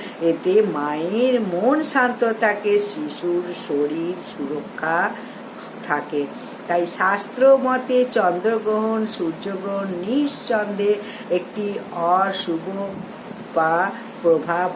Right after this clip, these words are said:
বলে গণ্য করা হয়। এই গ্রহণ একটা বড় সুযোগ। আমরা প্রত্যেকে যদি এই সময় মন্ত্র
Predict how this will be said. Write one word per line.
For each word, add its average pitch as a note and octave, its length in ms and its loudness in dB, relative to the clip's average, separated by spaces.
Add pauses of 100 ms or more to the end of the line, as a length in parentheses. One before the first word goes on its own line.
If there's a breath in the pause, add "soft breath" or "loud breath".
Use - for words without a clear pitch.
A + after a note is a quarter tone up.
বলে D3+ 280 0 (160)
গণ্য D3 420 -2
করা D3+ 300 -2
হয়। F3 240 2 (300 loud breath)
এই C#4 560 4 (100)
গ্রহণ F#3 380 2 (220)
একটা F3 240 -2 (180)
বড় B3+ 360 6 (500)
সুযোগ। G#3 500 6 (360)
আমরা F3 360 0 (600 loud breath)
প্রত্যেকে C#4+ 680 4 (160)
যদি A#3+ 220 2 (200)
এই A#3+ 100 4 (120)
সময় A#3+ 280 2 (140)
মন্ত্র F3+ 360 0